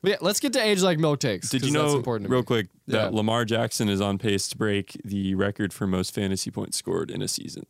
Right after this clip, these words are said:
Speaker 1: Really?
Speaker 2: Yeah.
Speaker 1: Wow. And
Speaker 2: Mahomes
Speaker 1: I
Speaker 2: set that record last year, and he's gonna break it. Well, he's on pace
Speaker 1: Yeah.
Speaker 2: to break it by five.
Speaker 1: I think in most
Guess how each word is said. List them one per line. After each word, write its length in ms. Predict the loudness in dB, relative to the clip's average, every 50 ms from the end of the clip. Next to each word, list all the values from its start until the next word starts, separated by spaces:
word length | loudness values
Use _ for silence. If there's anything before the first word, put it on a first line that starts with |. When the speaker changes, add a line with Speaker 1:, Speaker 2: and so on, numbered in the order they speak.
| -10 -4
Speaker 1:
Really? 560 | -2 0 2 2 2 2 2 2 2 2 2
Speaker 2:
Yeah. 440 | 2 2 2 2 2 0 0 -2 -4 -6 _ _ _ _ _ _ _ _ _ _ _ _ _ _ _ _ _ -8
Speaker 1:
Wow. 540 | -2 0 0 2 2 2 0 0 0 -2 -4 -4
And 180 | -4 -2 2 2
Speaker 2:
Mahomes 340 | 2 4 4 2 2 4 2
Speaker 1:
I 40 |
Speaker 2:
set 300 | 2 2 2 0 0 2
that 160 | 2 2 2 2
record 340 | 2 2 0 -2 -2 0
last 320 | 2 2 2 2 0 0 0
year, 300 | 2 2 2 2 0 0 -2
and 360 | -2 0 0 2 2 0 0
he's 340 | -2 -2 0 0 0 -2 -2
gonna 220 | -2 -2 -2 -2
break 340 | -2 0 0 0 0 0 0
it. 200 | 0 -2 0 0 0
Well, 240 | 0 0 0 -2 _ -12 -20 _ _ -20 -20 -20 _ _ _ _
he's 220 | _ -4 -4 -2 -2 0
on 280 | 0 0 0 0 -2
pace 220 | -2 -2 0 0 0 0
Speaker 1:
Yeah. 80 | 0
Speaker 2:
to 60 | 0 0
break 240 | 0 0 0 -2
it 60 | -2 -2
by 140 | -2 -2 -2
five. 480 | 0 0 0 0 0 -2 -4 -6 -10 -8 -6
Speaker 1:
I 120 | -4 -4
think 180 | -2 -2 0 0
in 160 | 0 0 0
most 600 | 0 0 0 2 2 2 0 0 -2 -4 -4 -8